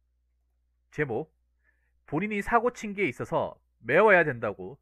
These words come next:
돈을 빌려달라는 친구의 부탁을 거절했습니다. 잘한 일일까요? <clears throat> 얼마 전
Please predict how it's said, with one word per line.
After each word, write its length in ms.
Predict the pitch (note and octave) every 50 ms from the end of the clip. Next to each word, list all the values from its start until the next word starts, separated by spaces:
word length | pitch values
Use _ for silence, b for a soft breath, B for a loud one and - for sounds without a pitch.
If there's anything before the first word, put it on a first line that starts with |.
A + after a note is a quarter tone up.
| _ _ -
돈을 340 | - - C#3+ E3+ F#3+ F#3 F3+
빌려달라는 760 | D#3+ D#3 D#3 D#3 D3+ D3 C3 A2+ A2 A#2+ A#2+ A#2+ B2 B2+ B2+ _
친구의 540 | - - - F3+ F3+ D#3+ D#3+ C#3 C#3 C#3
부탁을 480 | - - - _ - A#2 - C#3 D3 D#3 -
거절했습니다. 840 | - - A#2 A2+ D#3 D3+ A#2+ G#2+ - - F#2+ F2 E2+ - B1 - - b b b b b b b b b b b _ _ _
잘한 340 | - - C#3+ C#3+ E3 E3+ D#3
일일까요? 520 | D3 B2+ A#2+ A2+ - - F2+ D2 B1+ - _ _ _ _ -
<clears throat> 320 | - C4+ C#4 F#3 B2 - _ _ _ _ _ - - - _ _ _ _ _ _ _ b b b b b b b b b b b
얼마 280 | - F3 G3+ G#3 G3+ F#3
전 360 | - E3 E3+ D#3+ A#2 E2